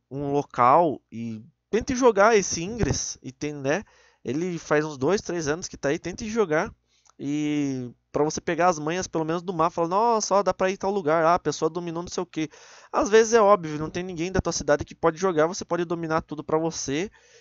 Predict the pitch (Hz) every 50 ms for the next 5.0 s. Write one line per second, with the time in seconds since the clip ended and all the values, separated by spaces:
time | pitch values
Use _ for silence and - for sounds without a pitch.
0 | _ - - 160 175 - 180 - 175 170 175 185 175 156 131 151 170 180 - -
1 | 175 175 175 175 170 160 151 139 127 73 95 120 98 107 113 120 151 180 190 -
2 | - 165 139 139 156 - - 143 131 127 127 139 143 139 127 120 127 143 147 -
3 | - 131 120 113 107 101 104 - - 113 117 - 151 - - 123 113 110 104 101
4 | - - - - 139 131 123 131 120 113 113 - - - - - 113 104 107